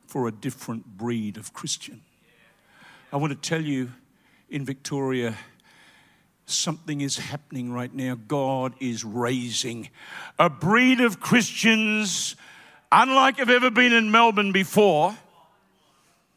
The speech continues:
who have one thing on their heart right now, and that is to break through, smash through, and usher in the greatest move of God that this nation's ever seen.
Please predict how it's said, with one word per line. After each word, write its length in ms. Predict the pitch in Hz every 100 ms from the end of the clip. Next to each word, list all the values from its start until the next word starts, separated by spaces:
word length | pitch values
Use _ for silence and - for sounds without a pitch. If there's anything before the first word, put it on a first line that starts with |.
| _ _ _ -
who 120 | 185
have 180 | 226 220
one 360 | 202 254 330 269
thing 220 | 311 294
on 180 | 285 277
their 180 | 269
heart 300 | 233 262 262 254
right 260 | 262 226 -
now, 460 | 208 190 190 214 - - - - -
and 160 | - 190
that 160 | 262
is 180 | 285 247
to 140 | - 233
break 400 | 170 233 302 311
through, 720 | - 285 311 240 226 294 320 - _ _ _ _ _ - -
smash 720 | - - - 185 302 339 - -
through, 360 | 349 302 277
and 280 | - 254 247 -
usher 420 | 269 311 - 320 339 -
in 420 | 349 311 226 233 302 _ _ _ - - - _ -
the 120 | 254
greatest 720 | 190 220 285 320 339 330 -
move 420 | 277 277 311 330 320
of 260 | 302 196
God 480 | 262 285 233 233 233 - - - -
that 200 | 226 262
this 240 | 311 302 -
nation's 600 | 285 277 202 277 247 240
ever 260 | 254 254
seen. 540 | - - 359 262 131